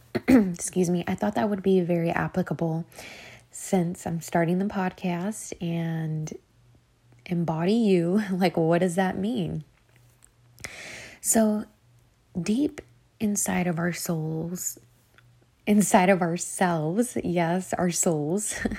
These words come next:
<laughs> in, inside of our bodies is our soul. And this is who we truly are. And it's a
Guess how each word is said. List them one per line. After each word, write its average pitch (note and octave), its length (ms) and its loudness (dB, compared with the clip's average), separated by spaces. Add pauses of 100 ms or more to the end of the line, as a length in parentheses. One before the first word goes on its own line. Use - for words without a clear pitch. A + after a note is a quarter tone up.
(260)
<laughs> - 400 -16
in, G3 380 0 (100)
inside F#3+ 440 2
of F#3 120 2
our F3 80 0
bodies F3+ 500 4
is E3+ 140 0
our E3 160 0
soul. - 460 -4 (540)
And G3 180 2
this A#3+ 180 4
is B3 180 0
who A3 120 4
we F#3 120 2
truly E3 420 -2
are. D#3 360 -6 (580)
And G#3+ 160 4
it's G#3+ 180 0
a A#3+ 80 0